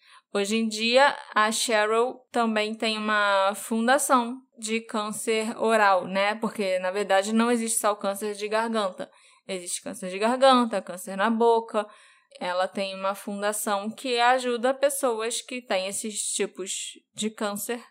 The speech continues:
e não têm condições financeiras de tratar. Esse episódio foi feito graças ao nosso querido apoiador, Ricardo Fávaro. É Fávaro ou é Favaro?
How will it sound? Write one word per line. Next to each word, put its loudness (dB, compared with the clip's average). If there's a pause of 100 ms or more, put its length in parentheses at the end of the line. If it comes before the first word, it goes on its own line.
(140)
e 4
não -2
têm -2
condições 0
financeiras -4
de -18
tratar. -8 (800)
Esse 6
episódio 4
foi 4
feito -4
graças -2
ao -2
nosso -2
querido 0
apoiador, 6 (100)
Ricardo 2
Fávaro. 0 (360)
É 2
Fávaro 2
ou 4
é 0
Favaro? -6